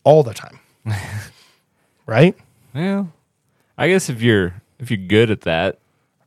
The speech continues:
Speaker 1: I mean,
Speaker 2: then go
Speaker 1: Chat G P T's
Speaker 2: for it.
Speaker 1: great at that.
Speaker 2: <laughs> Yeah.
Speaker 1: If you notice, it's
Speaker 2: Your
Speaker 1: not
Speaker 2: little
Speaker 1: bad.
Speaker 2: A I buddy in your pocket.
Speaker 1: Yeah, always in my pocket.
Speaker 2: Yeah.
Speaker 1: But at the same time, I still do the stories within that, and, like, you know, the, the spore thing.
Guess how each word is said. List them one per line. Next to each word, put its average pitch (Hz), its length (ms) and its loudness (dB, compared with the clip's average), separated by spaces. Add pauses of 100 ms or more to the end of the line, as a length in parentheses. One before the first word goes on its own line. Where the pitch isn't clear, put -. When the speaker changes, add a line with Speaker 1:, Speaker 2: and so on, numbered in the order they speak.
(180)
Speaker 1:
I 120 100 4
mean, 110 200 0
Speaker 2:
then 107 120 -8
go 127 80 -18
Speaker 1:
Chat - 240 -8
G - 160 -10
P 95 160 -8
T's 123 300 2
Speaker 2:
for 78 240 -4
it. 76 40 -8
Speaker 1:
great 113 220 0
at - 140 -14
that. 101 220 -4
Speaker 2:
<laughs> 110 280 -6
Yeah. 98 300 -8 (480)
Speaker 1:
If 160 120 2
you 170 60 6
notice, 196 380 4
it's 139 160 -4
Speaker 2:
Your 113 80 -4
Speaker 1:
not - 60 0
Speaker 2:
little 92 200 -2
Speaker 1:
bad. 120 440 2
Speaker 2:
A - 20 -10
I - 40 -20 (340)
buddy 107 380 -2
in 107 60 -2
your 98 120 -4
pocket. 98 360 -2 (120)
Speaker 1:
Yeah, 147 300 0 (180)
always 160 200 4
in 151 60 4
my 117 80 2
pocket. - 340 -10 (320)
Speaker 2:
Yeah. 85 220 -6 (100)
Speaker 1:
But 147 100 0
at 139 60 -4
the 135 60 -8
same 143 160 0
time, 127 200 -4
I 120 60 -2
still 139 280 -2
do 120 200 -8
the 110 80 -10
stories 117 440 -8
within 117 300 -6
that, 110 260 -8
and, 113 100 -12
like, 107 240 -14 (760)
you 135 140 2
know, 123 140 0
the, 110 160 -6
the 110 100 -10
spore 127 360 -2
thing. 143 240 2